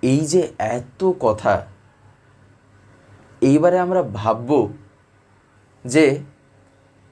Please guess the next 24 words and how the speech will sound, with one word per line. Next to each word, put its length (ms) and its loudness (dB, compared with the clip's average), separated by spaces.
টপিকটা 720 0
প্রথমে 400 -4
শুনলাম 480 -2
যে 240 -2
ইষ্টভৃতি 840 -2
করার 360 4
আগে 320 -2
যে 240 -4
দুটি 320 -6
মন্ত্র 420 -2
বলা 260 2
দরকার 240 -2
বা 180 4
যা 260 2
বলা 340 0
দরকার, 340 -4
তা 120 -4
কি? 260 -14
অথচ 260 -4
এই 180 0
সব 220 -2
কথা 160 -2
কেন 220 -4
শুনছি? 380 -10